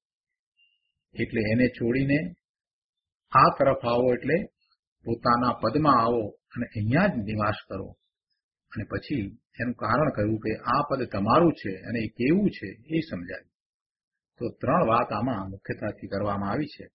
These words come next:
ગુરુદેવ એનો વિસ્તાર કરતા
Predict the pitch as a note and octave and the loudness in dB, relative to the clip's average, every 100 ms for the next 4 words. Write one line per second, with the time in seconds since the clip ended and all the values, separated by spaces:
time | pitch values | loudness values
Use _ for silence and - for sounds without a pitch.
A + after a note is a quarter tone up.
0 | _ _ _ _ _ _ _ _ - A#2+ | _ _ _ _ _ _ _ _ 0 2
1 | B2 A2 G#2+ A#2 G#2+ G2+ - B2+ B2 A2+ | 4 2 0 -4 -4 -6 0 0 2 -2
2 | - A2 G2+ | -2 -2 -2